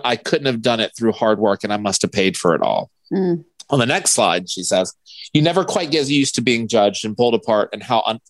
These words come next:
Speaker 1: about, and told how unattractive one is. But I will say, if you hear anything enough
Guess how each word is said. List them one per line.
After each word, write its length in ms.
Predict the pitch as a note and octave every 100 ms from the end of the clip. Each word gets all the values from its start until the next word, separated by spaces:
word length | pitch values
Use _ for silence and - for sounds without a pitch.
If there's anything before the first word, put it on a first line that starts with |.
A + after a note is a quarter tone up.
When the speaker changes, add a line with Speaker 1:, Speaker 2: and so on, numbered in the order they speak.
| -
Speaker 1:
about, 380 | G#2+ A#2 A2 - -
and 160 | B2
told 240 | - D3 B2+
how 160 | B2
unattractive 560 | A2+ A2+ - G#2 - F#2+ G2+
one 220 | G2+ F2
is. 340 | - E2 C2 - - - - -
But 100 | C#3+
I 120 | D3+
will 200 | E3+ F#3+
say, 320 | - D3 A2+
if 220 | A2 - C#3
you 100 | C#3
hear 160 | E3
anything 440 | D3+ C#3 D3+ D#3 D3
enough 300 | A#2+ G#2+